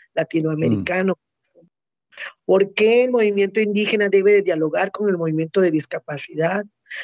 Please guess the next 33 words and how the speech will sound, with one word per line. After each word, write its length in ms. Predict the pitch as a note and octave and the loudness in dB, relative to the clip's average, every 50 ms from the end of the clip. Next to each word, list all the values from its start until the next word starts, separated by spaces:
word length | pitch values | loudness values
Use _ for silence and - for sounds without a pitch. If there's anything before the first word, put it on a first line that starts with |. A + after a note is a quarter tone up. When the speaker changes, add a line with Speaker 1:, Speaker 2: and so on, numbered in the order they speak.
| - - _ - | -14 -14 _ -2
Speaker 1:
Pues 200 | E3 D#3+ F3+ F#3+ | 0 2 4 4
es 120 | F#3+ - | 2 2
que 120 | - A#3+ | 0 0
ahí 160 | G#3+ A3 A3+ A#3 | 0 0 0 -2
está 260 | A3+ - G#3+ G#3 G#3+ | -2 -2 -2 -2 -2
el, 380 | - - - F3 E3 E3 E3 - | -2 0 0 2 2 2 0 0
el, 180 | E3+ E3 E3 - | 0 0 2 2
la 140 | E3+ E3+ E3+ | 2 2 2
interseccionalidad 880 | E3+ E3 - - D#3 - F#3 D#3 - F#3 E3+ E3+ E3 E3 E3+ F#3 G3 G3+ F#3+ | 0 -2 -4 -4 -4 -4 -6 -4 -4 -2 -2 0 0 0 0 0 0 -2 -4
viva, 360 | G3 A#3+ A3 G3+ A3 A#3+ - _ - | -4 -2 0 0 0 -2 -4 _ -4
pero 260 | F#3+ F3+ F3+ F3+ - | -2 0 0 0 0
que 140 | - F#3 E3+ | -2 -4 -4
pocas 480 | - - A3 A#3 A#3 - C4+ B3+ A3+ | -2 -2 -2 -2 -2 -2 -4 -4 0
veces, 400 | G#3 G#3+ G3 F#3 - - G#3+ G#3+ _ _ _ _ _ _ - | 0 0 0 0 0 -4 -6 -6 _ _ _ _ _ _ -2
por 160 | F3 E3+ E3 | -2 0 0
nuestra 360 | E3+ E3+ E3 D#3+ - E3 D#3+ | 2 0 0 0 0 0 0
herencia 520 | E3 E3 D#3+ E3 F3+ F#3+ G#3 G#3 G#3 A3+ | 2 2 2 2 2 2 2 2 -2 -2
en 60 | G3 F3+ | -2 -2
los 180 | E3+ E3 - | -4 -2 -4
últimos 440 | F3 F3 - G3+ F#3+ F#3 F3+ D#3+ - | -6 -4 -2 -4 -2 -2 -2 -2 -2
años, 280 | E3+ E3+ E3+ F3 D#3+ E3+ | -4 -4 -4 -4 -4 -4
en, 180 | D3+ C#3+ - _ | -4 -4 -6 _
a 60 | - _ | -20 _
partir 280 | - D3+ D3 - F3+ | -10 -10 -4 -2 0
de 80 | F3 F#3 | 0 0
los 140 | F3 D#3+ F3 | 0 0 0
años 260 | E3+ E3+ F3+ D#3 - | 0 0 -2 -2 -2
ochenta, 480 | F#3 E3 - F#3+ F3+ F3 D#3+ - F#3+ F#3+ _ _ _ - - - - - - | -6 -2 -2 -2 -2 -4 -6 -8 -12 -12 _ _ _ -20 -18 -18 -14 -6 -2
hicimos 500 | G#3+ F#3+ - - A#3+ A#3+ C4 C#4+ C#4 - | -2 0 2 2 2 2 2 0 0 0
como 240 | - G#3+ G3+ G3 | -2 0 0 0
especie 500 | F#3 F#3+ - - G#3 G3+ G#3 - B3 A#3+ | -2 -2 0 0 0 0 0 0 0 0
de, 300 | A3 G#3+ A3 G#3+ G3+ G3 | 2 2 0 0 2 0
mm, 280 | F#3 F3 E3+ E3 D#3 | -2 -4 -4 -6 -8